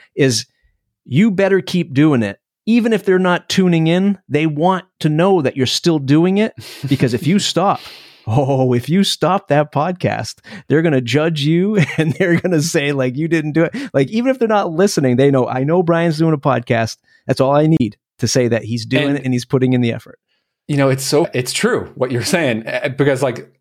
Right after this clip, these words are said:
Speaker 2: like I said, like, podcasts are, like, impossible to, to track. Like, you could sort of see how many listeners you're getting, but you don't know how many of those listeners are turning into customers or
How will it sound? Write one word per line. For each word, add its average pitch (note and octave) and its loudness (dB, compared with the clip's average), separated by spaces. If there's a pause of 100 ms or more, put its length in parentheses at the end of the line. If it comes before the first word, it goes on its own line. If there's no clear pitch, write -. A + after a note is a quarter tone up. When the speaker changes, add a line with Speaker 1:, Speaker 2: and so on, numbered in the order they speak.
(160)
Speaker 2:
like C#3 -2
I C#3+ -4
said, C3+ 0
like, G#2+ -2 (120)
podcasts G3 -2
are, D3 2
like, B2+ -2
impossible G#2 -4
to, - -8
to - -10
track. - -10 (180)
Like, C#3 -2
you F3+ 4
could D#3 -4
sort D3+ 2
of A#2+ -2
see C3+ 0
how B2+ -4
many G2+ -6
listeners B2+ 0
you're A2+ -2
getting, G#2+ -2
but A#2 -2
you D#3+ 2
don't E3 0
know C3+ 2
how B2 -4
many A#2 0
of G#2 -2
those G#2 0
listeners G#2+ -2
are G2 -2
turning G#2 -2
into F2+ -4
customers G2 -2
or D#2+ -8